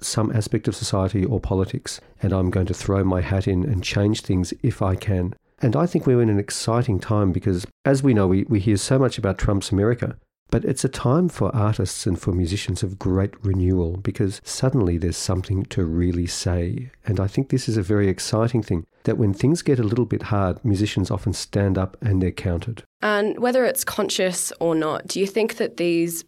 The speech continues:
Speaker 2: political messages are translated into actual policy changes?
Speaker 1: Of course, sometimes we can feel that there's a piece of music that is,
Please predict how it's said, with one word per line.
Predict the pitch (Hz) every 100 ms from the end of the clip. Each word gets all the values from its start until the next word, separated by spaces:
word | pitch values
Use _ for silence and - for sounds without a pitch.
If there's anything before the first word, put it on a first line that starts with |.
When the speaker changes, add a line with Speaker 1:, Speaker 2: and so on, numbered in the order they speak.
| -
Speaker 2:
political | 180 175 170 170
messages | 165 165 165 165 160 156 - -
are | 165
translated | - 165 170 170 170 165
into | 160 165 -
actual | 170 - - 160
policy | 160 160 165 190 -
changes? | - 233 240 254 311 294 -
Speaker 1:
Of | 120
course, | - 156 135
sometimes | - - 135 135 135 123 117
we | 107
can | 107
feel | 87 - 104
that | 92
there's | 101 -
a |
piece | - 107 104
of | 98
music | 98 95 101
that | - 98 -
is, | 98 92 -